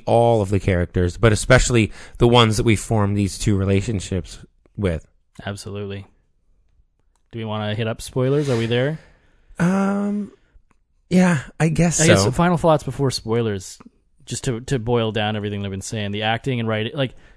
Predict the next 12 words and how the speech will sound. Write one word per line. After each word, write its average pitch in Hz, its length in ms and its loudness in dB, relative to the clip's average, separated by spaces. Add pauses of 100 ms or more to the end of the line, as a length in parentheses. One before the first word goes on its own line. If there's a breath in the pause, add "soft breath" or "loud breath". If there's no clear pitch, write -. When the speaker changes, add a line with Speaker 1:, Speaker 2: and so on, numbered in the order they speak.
(540 soft breath)
Speaker 2:
I 175 80 2
can't 220 320 0
really 175 320 6
say 160 220 -2
anything 143 300 -2
bad, 117 260 0
so 139 80 0
I'm 135 60 0
very 165 180 4
curious 156 380 -2
to 139 80 -8
see 131 480 -2